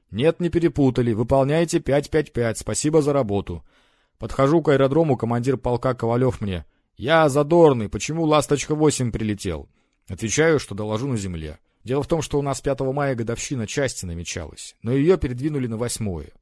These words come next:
На дежурстве приказали оставить шестерку, остальным готовиться к вечеру. А у меня, как сердце чувствовало, все бреются, а я не стал.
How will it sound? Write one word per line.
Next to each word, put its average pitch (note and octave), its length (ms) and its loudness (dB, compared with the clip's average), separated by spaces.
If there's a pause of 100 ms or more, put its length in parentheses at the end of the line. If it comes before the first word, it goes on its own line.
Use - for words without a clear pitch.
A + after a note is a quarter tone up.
(240)
На A2 120 -4
дежурстве D3 480 0
приказали A#2+ 580 -4
оставить B2 400 -4
шестерку, G#2 580 -8
остальным A#2+ 400 -6
готовиться G#2+ 460 -6
к - 100 -20
вечеру. - 400 -12 (240)
А F2+ 140 -2
у B2+ 60 0
меня, C3 240 0
как A#2+ 200 -4
сердце A#2+ 380 -2
чувствовало, G2 580 -6 (180)
все C#3 240 0
бреются, C3 480 2
а F#2 40 -4
я G#2 120 -4
не F#2+ 100 -6
стал. - 340 -12